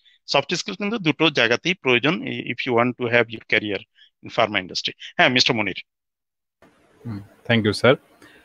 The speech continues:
Speaker 2: আহ, sir, আমরা আর দুইটা comment একসাথে নেব, কারণ দুইটা comment প্রায় একই রকম। তো প্রথম কমেন্টটা আমরা দেখতে চাচ্ছি। আহ, লাভলি আঞ্জুমান,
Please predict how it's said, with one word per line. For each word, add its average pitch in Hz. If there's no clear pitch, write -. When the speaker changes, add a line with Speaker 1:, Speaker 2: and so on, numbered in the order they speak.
Speaker 2:
আহ, 101
sir, 107
আমরা 104
আর 98
দুইটা 117
comment 123
একসাথে 117
নেব, 107
কারণ 101
দুইটা 101
comment 101
প্রায় 95
একই 110
রকম। 104
তো 98
প্রথম 104
কমেন্টটা 101
আমরা 95
দেখতে 92
চাচ্ছি। -
আহ, 101
লাভলি 117
আঞ্জুমান, 113